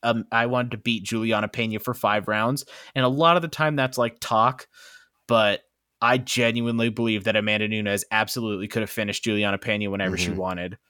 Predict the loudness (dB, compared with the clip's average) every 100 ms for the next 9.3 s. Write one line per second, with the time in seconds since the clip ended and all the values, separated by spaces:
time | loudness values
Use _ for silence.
0 | _ _ -4 -2 0 -2 -6 _ -2 0
1 | 0 0 0 -4 -6 -6 -8 -8 -10 _
2 | -16 -6 -2 -2 -4 -12 _ _ -20 _
3 | -20 _ _ 0 0 2 2 0 -2 -4
4 | -4 -6 -4 -2 -2 -2 -2 -2 -4 -4
5 | -4 -4 -4 2 4 6 6 4 4 2
6 | -2 -4 -2 -4 -4 -6 -4 -4 -6 -12
7 | -16 -12 -6 4 4 4 2 2 0 -2
8 | -2 0 0 -2 0 0 -2 -6 -6 -4
9 | -2 -2